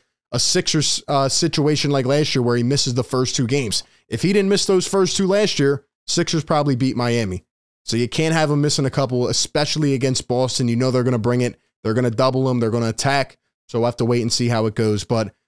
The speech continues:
uh, definitely impressed by the Sixers win today in terms of how they were able to flip it in the second half. And even though they didn't play anything near, you know, to good or perfect, they still got it done. And they sweep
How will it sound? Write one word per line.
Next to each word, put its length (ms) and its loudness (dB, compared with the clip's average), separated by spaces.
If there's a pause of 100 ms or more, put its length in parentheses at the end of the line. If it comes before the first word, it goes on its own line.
(260)
uh, 140 0
definitely 360 2
impressed 360 0
by 200 2
the 160 2
Sixers 420 0
win 220 0
today 240 2
in 80 0
terms 260 0
of 80 0
how 140 0
they 80 2
were 100 0
able 200 0
to 60 0
flip 300 -2
it 120 0
in 80 0
the 60 0
second 340 0
half. 360 0 (380)
And 100 -4
even 200 0
though 120 4
they 100 4
didn't 200 2
play 340 0
anything 460 0
near, 420 0 (220)
you 140 -4
know, 120 0
to 140 -2
good 320 0
or 80 -2
perfect, 640 -4 (300)
they 60 -4
still 220 0
got 200 2
it 100 -4
done. 200 -2 (340)
And 140 0
they 100 0
sweep 500 -2